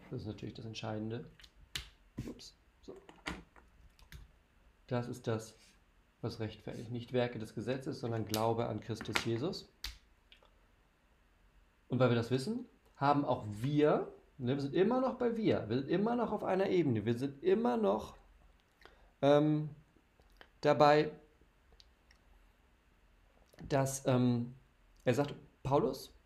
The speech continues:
also Paulus sagt, Petrus, wir sind uns da einer Meinung, ne? Das, ne, ich, ich nehme dich mit, denk mit mir, denk mit mir.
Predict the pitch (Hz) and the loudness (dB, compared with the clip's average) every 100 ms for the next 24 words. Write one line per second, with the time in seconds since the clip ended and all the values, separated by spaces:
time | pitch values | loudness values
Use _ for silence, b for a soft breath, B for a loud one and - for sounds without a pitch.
0 | _ - 147 104 - 123 156 143 - 147 | _ -8 -4 -4 0 -2 -2 -6 -6 -6
1 | 196 226 - _ _ _ _ 143 120 180 | -4 -8 -14 _ _ _ _ -2 0 0
2 | 196 156 202 226 392 349 143 131 165 160 | -2 -4 -4 -2 -2 -2 -2 -4 -6 -8
3 | - - 175 - 156 - - 170 214 - | -12 -10 -6 -4 -4 -6 0 0 0 -2
4 | 156 - - - 139 151 175 180 101 95 | -4 -4 -16 -6 -2 0 -2 -2 -4 -4
5 | 117 - 95 - - | -6 -6 -8 -8 -12